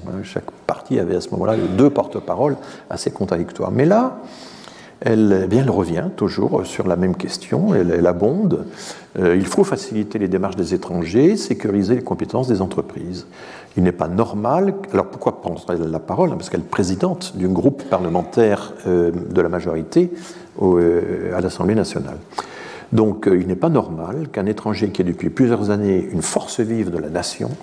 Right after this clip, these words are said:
s'intègre par l'effort et le travail, s'acquitte d'un loyer et épouse nos valeurs, plonge dans l'illégalité du jour au lendemain sans que l'on comprenne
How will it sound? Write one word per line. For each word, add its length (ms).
s'intègre 580
par 200
l'effort 400
et 20
le 120
travail, 640
s'acquitte 420
d'un 120
loyer 420
et 240
épouse 320
nos 100
valeurs, 560
plonge 380
dans 80
l'illégalité 680
du 160
jour 180
au 40
lendemain 420
sans 320
que 120
l'on 100
comprenne 560